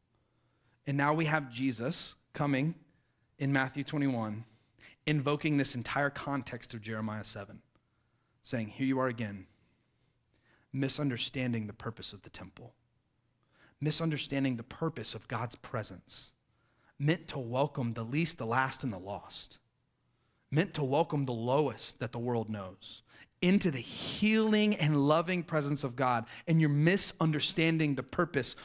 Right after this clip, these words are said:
of all of it. So, I'm gonna quote from Jeremiah seven, "Trusting you good religious folks know the rest of the chapter."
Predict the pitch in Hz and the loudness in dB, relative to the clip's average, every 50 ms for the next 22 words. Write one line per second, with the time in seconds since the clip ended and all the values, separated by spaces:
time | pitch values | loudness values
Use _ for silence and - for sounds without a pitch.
0 | - - - 143 139 120 - 131 143 160 170 156 131 123 110 101 - - - - | -12 -4 0 0 0 0 2 2 4 4 4 4 2 0 -4 -8 -10 -14 -16 -10
1 | - - - - 247 254 220 165 156 165 180 - - - 175 185 175 170 160 170 | -6 -4 2 4 6 6 6 6 4 4 2 0 -2 2 4 6 6 6 4 2
2 | - 190 190 - - 156 151 131 139 143 143 143 139 135 131 120 - 165 151 135 | 0 0 0 0 0 0 0 2 2 2 4 4 2 2 0 0 0 0 0 2
3 | 131 123 117 - - - _ - - - 226 240 233 - - 175 160 156 147 151 | 0 0 -2 -4 -8 -16 _ -4 2 4 4 4 4 2 2 2 4 4 4 2
4 | 165 147 135 165 165 147 147 143 151 160 151 156 - - - 156 131 123 - - | 2 2 2 2 2 2 2 2 2 2 0 -2 -4 -2 0 0 0 0 -2 -6
5 | - - - - 139 143 143 147 139 131 135 143 143 - - 143 110 110 107 - | -10 -12 -8 -2 0 2 2 4 4 4 4 4 2 0 -6 -6 -8 -10 -8 -4
6 | - 120 95 - - - - - - - | -2 -2 -2 -4 -8 -14 -16 -16 -16 -18